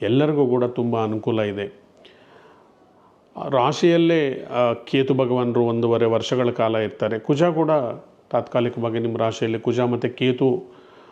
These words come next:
ಆ, ಸಂಪರ್ಕದಿಂದ ಸ್ವಲ್ಪ ಏನಾದರೂ ಹೆಡ್‌ಏಕ್ ಬರೋದು, ಆ, ಬಿಸಿಲಲ್ಲಿ ಜಾಸ್ತಿ ಸುತ್ತಾಡಬೇಡಿ, ಸ್ವಲ್ಪ, ಆ, ಏನಾದರೂ,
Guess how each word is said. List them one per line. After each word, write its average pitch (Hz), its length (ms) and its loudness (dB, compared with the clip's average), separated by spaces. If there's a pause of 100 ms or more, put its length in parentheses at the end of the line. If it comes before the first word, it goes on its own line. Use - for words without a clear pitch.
(180)
ಆ, 120 100 0
ಸಂಪರ್ಕದಿಂದ 123 720 0
ಸ್ವಲ್ಪ 139 400 0
ಏನಾದರೂ 127 280 2
ಹೆಡ್‌ಏಕ್ 120 400 0
ಬರೋದು, 107 520 -2 (580)
ಆ, 117 120 0
ಬಿಸಿಲಲ್ಲಿ 135 540 0
ಜಾಸ್ತಿ 127 420 0
ಸುತ್ತಾಡಬೇಡಿ, 120 960 -2
ಸ್ವಲ್ಪ, 160 240 0
ಆ, 117 1160 -6
ಏನಾದರೂ, 117 640 -2